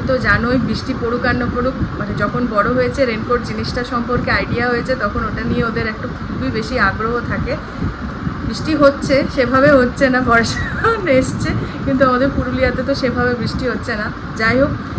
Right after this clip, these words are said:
অবশ্যই রেনকোট নেওয়ার সময় একটা বড় সাইজেরই নেবে, মানে, যাতে লেন্থটা পুরো কভার করে।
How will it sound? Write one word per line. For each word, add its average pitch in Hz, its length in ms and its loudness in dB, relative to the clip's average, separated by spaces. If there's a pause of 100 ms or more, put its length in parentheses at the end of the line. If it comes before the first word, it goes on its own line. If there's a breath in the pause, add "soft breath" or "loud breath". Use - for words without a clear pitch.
(120)
অবশ্যই 269 380 2
রেনকোট 277 400 4
নেওয়ার 247 240 4
সময় 269 280 0
একটা 277 140 0
বড় 226 280 2
সাইজেরই 240 540 0
নেবে, 240 260 0
মানে, 226 320 0
যাতে 214 240 0
লেন্থটা 233 440 -2
পুরো 247 220 0
কভার 220 360 0
করে। 220 280 0